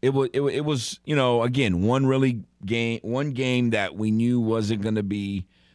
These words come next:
very good, or we thought wasn't gonna be real good, and another one,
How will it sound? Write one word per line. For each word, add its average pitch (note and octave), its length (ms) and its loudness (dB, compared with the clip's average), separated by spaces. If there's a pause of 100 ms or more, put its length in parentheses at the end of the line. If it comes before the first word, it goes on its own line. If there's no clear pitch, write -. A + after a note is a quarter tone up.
(100)
very A2 280 2
good, G2 260 0
or G2+ 100 2
we G2+ 120 0
thought B2 380 -2
wasn't G2 320 0
gonna F#2+ 220 0
be F#2+ 160 0
real F#2+ 240 0
good, F2+ 420 0 (280)
and F#2+ 180 0
another G2+ 460 0
one, F#2+ 400 0